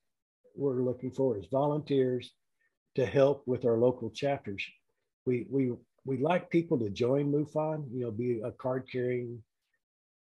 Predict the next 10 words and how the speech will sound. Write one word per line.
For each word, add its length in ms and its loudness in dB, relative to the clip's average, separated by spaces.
paying 480 -2
member 380 2
of 60 -2
mufon. 520 0
That 160 -2
money 240 0
helps 300 -2
keep 300 -6
mufon 540 -2
going. 440 2